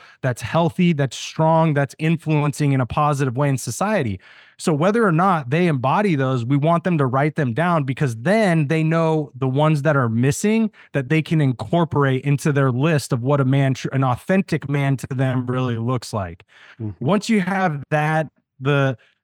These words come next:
Speaker 1: the framework is really, we mi-, we whittle it down to about three things, three key elements, because what happens in, um, like I said, you don't rise to the occasion. You fall to the highest level of consistent training.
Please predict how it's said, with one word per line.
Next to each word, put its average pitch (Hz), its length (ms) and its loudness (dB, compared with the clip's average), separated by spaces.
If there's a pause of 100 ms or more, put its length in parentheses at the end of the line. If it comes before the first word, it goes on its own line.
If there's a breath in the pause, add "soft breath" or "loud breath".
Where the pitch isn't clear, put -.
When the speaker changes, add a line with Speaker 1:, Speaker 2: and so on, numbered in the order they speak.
Speaker 1:
the 135 120 0
framework 160 580 2
is 120 100 0
really, 156 360 2
we 135 180 0
mi-, 131 260 -2
we 131 200 2
whittle 156 340 0
it 147 100 0
down 135 300 2
to 156 80 -2
about 127 260 -2
three 139 380 2
things, 143 480 -2 (460)
three 160 240 2
key 156 280 0
elements, 151 480 0 (400 soft breath)
because 143 500 0
what 127 340 -2
happens 160 440 0
in, 147 300 2 (640 soft breath)
um, 135 220 0
like 160 180 0
I 151 60 2
said, 117 380 -2 (100)
you 151 180 0
don't 190 220 0
rise 151 400 0
to - 80 -6
the 143 140 2
occasion. 120 360 -2
You 123 120 0
fall 160 320 0
to 170 200 -2
the 143 120 0
highest 147 400 0
level 139 200 0
of 120 120 -4
consistent 123 480 -4
training. 104 320 -4